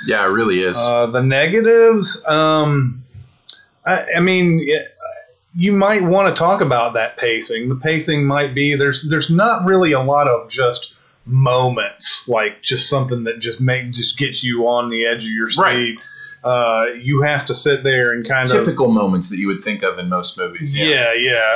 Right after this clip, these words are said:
Speaker 2: yeah. Um, so I, it, it would be hard for me to call those negatives.
Speaker 1: The only other negative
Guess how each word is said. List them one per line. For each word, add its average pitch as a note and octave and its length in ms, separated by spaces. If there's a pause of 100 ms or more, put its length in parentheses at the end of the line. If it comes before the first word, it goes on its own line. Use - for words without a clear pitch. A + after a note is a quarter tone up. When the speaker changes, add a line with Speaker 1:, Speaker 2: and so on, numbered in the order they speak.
(120)
Speaker 2:
yeah. C3+ 340
Um, C3 340
so D3 400
I, C#3+ 260 (640)
it, E3 220 (240)
it D#3 300
would D3+ 120
be C3+ 120
hard C#3+ 260
for C3 80
me B2+ 160
to B2 100
call A#2+ 280
those G#2+ 240
negatives. - 840 (220)
Speaker 1:
The D3 120
only C4 180
other A3+ 140
negative C3+ 720